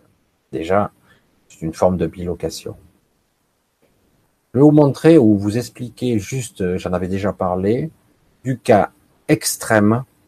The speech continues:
de projection de conscience multiphasique, multitemporelle, le cas extrême d'une entité mythologique, réelle, pas réelle,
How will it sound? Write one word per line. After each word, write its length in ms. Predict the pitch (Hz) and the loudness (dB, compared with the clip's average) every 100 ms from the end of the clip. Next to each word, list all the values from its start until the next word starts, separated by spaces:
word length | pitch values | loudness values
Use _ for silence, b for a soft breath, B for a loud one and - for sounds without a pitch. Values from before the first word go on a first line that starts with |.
| _ _ _ _ _ _ _ _ _ _ _ _ - | _ _ _ _ _ _ _ _ _ _ _ _ -8
de 140 | 101 104 | 0 0
projection 640 | - 170 165 160 - 127 | 2 2 4 2 2 0
de 60 | 104 | 2
conscience 580 | 123 113 - 101 - - | 0 -2 -2 -2 -4 -6
multiphasique, 960 | 131 160 175 - 147 - 113 104 104 - | 4 6 6 2 -2 2 4 4 2 0
multitemporelle, 1200 | 92 147 175 - 151 - 104 90 82 87 101 131 - _ _ _ _ _ _ _ - | 2 4 4 0 -4 -2 -2 0 2 4 2 0 -6 _ _ _ _ _ _ _ -2
le 160 | 127 | 0
cas 260 | 135 123 - - | 2 0 -2 0
extrême 680 | 165 - - 123 113 131 113 | 0 -2 -4 0 2 2 -2
d'une 300 | 101 104 104 | 0 2 2
entité 680 | 135 - 110 - 107 110 - _ _ _ _ _ _ - | 0 -4 -10 -2 0 0 -4 _ _ _ _ _ _ -6
mythologique, 760 | 104 107 107 101 92 95 92 | -4 -2 0 -2 -2 -6 -6
réelle, 460 | - 98 98 95 92 | -8 0 4 4 2
pas 180 | 98 90 | 0 2
réelle, 500 | 92 92 95 95 | 2 4 2 0